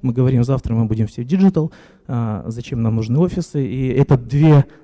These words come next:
а, немного противопоставляющие друг другу вещи, но инфраструктура все равно,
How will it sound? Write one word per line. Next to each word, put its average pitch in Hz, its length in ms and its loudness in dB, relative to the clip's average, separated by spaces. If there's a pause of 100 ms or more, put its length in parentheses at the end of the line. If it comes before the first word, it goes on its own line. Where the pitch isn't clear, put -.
(140)
а, 117 260 4
немного 147 460 6
противопоставляющие 131 880 2
друг 131 200 6
другу 120 360 6 (160)
вещи, 143 420 2
но 139 260 4
инфраструктура 143 720 2 (320)
все - 160 -4
равно, 139 360 4